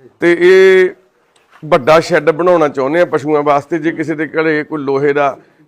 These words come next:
ਗਾਡਰ ਪਏ ਆ ਜਾਂ ਕੋਈ ਚਾਦਰਾਂ ਪਈਆਂ ਜਾਂ ਕੋਈ ਹੋਰ ਭੈਣ ਭਰਾ ਮਦਦ ਕਰ ਸਕਦਾ। ਇੱਕ ਜਿਹੜੇ ਡੇਅਰੀਆਂ ਚਲਾਉਂਦੇ ਆ ਵੀਰ ਜਾਂ ਜਿਹੜੇ ਵਧੀਆ ਤਰੀਕੇ ਨਾਲ ਮੱਝਾਂ ਗਾਵਾਂ ਪਾਲਦੇ ਆ, ਸਾਨੂੰ ਗਾਈਡ ਵੀ ਕਰਨ ਅਸੀਂ ਸ਼ੈੱਡ ਕਿਸ ਤਰੀਕੇ ਨਾਲ ਪਾਈਏ, ਖੁਰਲੀਆਂ ਕਿੱਦਾਂ ਬਣਾਈਏ, ਵੀ ਜਿਹੜੀ ਇੱਕ ਵਾਰੀ ਚੀਜ਼ ਬਣ ਜਾਵੇ, ਵਾਰ-ਵਾਰ ਦਿੱਕਤ ਨਾ ਆਵੇ।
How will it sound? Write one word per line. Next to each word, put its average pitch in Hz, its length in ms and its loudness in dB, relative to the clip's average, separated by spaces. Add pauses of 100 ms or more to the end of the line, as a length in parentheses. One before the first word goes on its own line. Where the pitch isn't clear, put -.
(120)
ਗਾਡਰ 135 300 -4
ਪਏ 135 320 -4
ਆ 135 80 -2
ਜਾਂ 135 180 -6
ਕੋਈ 127 120 -12
ਚਾਦਰਾਂ 135 400 -4
ਪਈਆਂ 135 340 -6
ਜਾਂ 139 180 -4
ਕੋਈ 151 120 -8
ਹੋਰ 143 240 -2
ਭੈਣ 156 240 -2
ਭਰਾ 151 200 -4
ਮਦਦ 131 320 -6
ਕਰ 123 200 -8
ਸਕਦਾ। 131 320 -4 (300)
ਇੱਕ 170 200 -10
ਜਿਹੜੇ 175 220 -4
ਡੇਅਰੀਆਂ 165 400 -2
ਚਲਾਉਂਦੇ 160 440 -2
ਆ 156 40 0
ਵੀਰ 147 260 -4
ਜਾਂ 151 200 0
ਜਿਹੜੇ 165 340 0 (220)
ਵਧੀਆ 156 320 0
ਤਰੀਕੇ 160 360 -4
ਨਾਲ 151 340 0
ਮੱਝਾਂ 147 280 0
ਗਾਵਾਂ 147 280 -2
ਪਾਲਦੇ 135 480 -2
ਆ, 135 140 -4 (280)
ਸਾਨੂੰ 160 300 -2
ਗਾਈਡ 139 240 0
ਵੀ 151 120 -4
ਕਰਨ 147 280 -4
ਅਸੀਂ 165 140 -2
ਸ਼ੈੱਡ 135 320 -4
ਕਿਸ 139 180 -8
ਤਰੀਕੇ 143 340 -8
ਨਾਲ 143 120 -6
ਪਾਈਏ, 135 560 -6
ਖੁਰਲੀਆਂ 143 440 -2
ਕਿੱਦਾਂ 135 320 -6
ਬਣਾਈਏ, 139 480 -2 (480)
ਵੀ 147 80 -6
ਜਿਹੜੀ 165 220 -4
ਇੱਕ 180 220 -2
ਵਾਰੀ 170 240 -4
ਚੀਜ਼ 165 240 -10
ਬਣ 151 260 -2
ਜਾਵੇ, 156 200 -4
ਵਾਰ-ਵਾਰ 147 580 0
ਦਿੱਕਤ 139 360 -8
ਨਾ 135 140 -6
ਆਵੇ। 92 260 -10